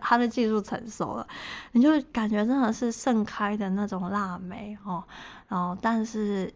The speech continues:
腊梅真的太难萃取了，但，但是就像我有一个问题，可能大家接下来会想说，哦，是不是要开始上下中药精油？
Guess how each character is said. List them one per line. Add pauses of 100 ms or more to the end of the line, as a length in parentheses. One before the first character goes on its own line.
腊
梅
真
的
太
难
萃
取
了， (460)
但， (1700)
但
是
就
像
我
有
一
个
问
题，
可
能
大
家
接
下
来
会
想
说，
哦，
是
不
是
要
开
始
上
下
中
药
精
油？